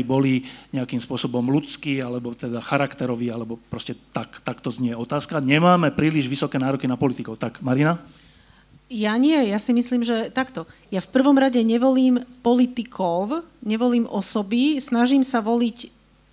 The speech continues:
Speaker 2: ideí a históriu strany, či niečo presadzovala, či nie, program strany a snažím sa voliť riešenia a vízie. Ja viem, že v realite to potom dopadne tak, že dotyčná strana ledva prelezie do parlamentu,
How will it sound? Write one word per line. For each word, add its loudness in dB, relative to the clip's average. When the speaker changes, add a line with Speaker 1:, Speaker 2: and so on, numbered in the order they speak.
Speaker 2:
ideí 4
a -6
históriu 4
strany, 0
či 0
niečo 0
presadzovala, 2
či -6
nie, 0
program -2
strany 0
a -6
snažím 4
sa 2
voliť 2
riešenia 4
a -2
vízie. -2
Ja 8
viem, 6
že 6
v -4
realite 2
to -2
potom -2
dopadne -2
tak, 0
že -2
dotyčná -4
strana -2
ledva 0
prelezie -4
do -2
parlamentu, 0